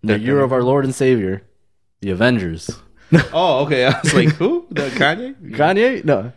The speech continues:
Speaker 1: Uh, so yeah, the Avengers was the top grossing movie domestically and, uh, globally. So,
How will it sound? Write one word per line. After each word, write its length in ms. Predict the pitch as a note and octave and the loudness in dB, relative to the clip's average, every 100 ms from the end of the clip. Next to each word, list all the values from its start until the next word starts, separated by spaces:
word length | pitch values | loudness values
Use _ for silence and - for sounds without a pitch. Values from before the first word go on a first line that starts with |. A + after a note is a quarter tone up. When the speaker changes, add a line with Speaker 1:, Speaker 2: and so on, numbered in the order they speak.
| _ - | _ -2
Speaker 1:
Uh, 260 | A#2 A#2 | 2 2
so 140 | A2+ C3 | 2 2
yeah, 200 | C#3 B2 | 2 2
the 120 | A2+ | 0
Avengers 320 | A2+ D3+ C#3 | 2 2 2
was 100 | B2+ | 0
the 80 | A2+ | -2
top 220 | C3 B2 | 0 0
grossing 300 | A2+ B2 A#2+ | 2 0 0
movie 240 | A2+ A#2 A#2 | 0 2 0
domestically 760 | G2+ A2 A#2 C3 - A2+ A2 - | 0 -2 -2 -6 0 0 0 0
and, 480 | A2+ A#2 A2 G#2+ F#2+ | 0 2 2 0 -2
uh, 380 | F#2+ F#2+ F#2+ F#2 | -4 -2 0 -2
globally. 540 | F#2 G#2 G2+ F2 E2+ F2+ _ _ _ _ | -2 0 0 -2 -6 -8 _ _ _ _
So, 580 | _ C3+ A#2 A2 G2+ G2+ | _ 0 2 2 0 -6